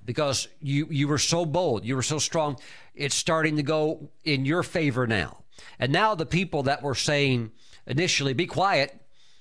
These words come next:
we're gonna drag you out of here, you're a disturbance of the peace," now they're saying, "Oh yeah, yep, hey, we're with him the whole time." So, uh,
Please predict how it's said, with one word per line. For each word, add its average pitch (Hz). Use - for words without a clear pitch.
we're 185
gonna 202
drag 165
you 160
out 170
of 151
here, 123
you're 139
a 151
disturbance 143
of 120
the 120
peace," 147
now 165
they're 165
saying, 143
"Oh 285
yeah, 190
yep, -
hey, 156
we're 143
with 170
him 139
the 127
whole 156
time." 95
So, 143
uh, 104